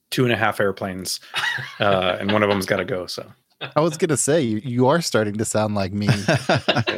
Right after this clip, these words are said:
Speaker 2: Uh, y-, and you need to, is, now is your wife still flying, learning to fly? Doing the
Speaker 1: Um,
Speaker 2: flying?
Speaker 1: yes and no. I'm actually pretty open about this on, on our show. Um, you know, because she was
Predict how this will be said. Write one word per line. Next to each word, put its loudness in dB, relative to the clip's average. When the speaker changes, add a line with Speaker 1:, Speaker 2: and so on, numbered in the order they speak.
Speaker 2:
Uh, 2
y-, -4
and 2
you 4
need 2
to, 2
is, 0
now 2
is 2
your 4
wife 4
still 2
flying, 0
learning 0
to -2
fly? 2
Doing -4
the 6
Speaker 1:
Um, 0
Speaker 2:
flying? 0
Speaker 1:
yes 2
and 2
no. 6
I'm 0
actually 0
pretty 0
open 2
about 2
this 0
on, 2
on 0
our 2
show. 2
Um, -2
you 0
know, 4
because 0
she 0
was 2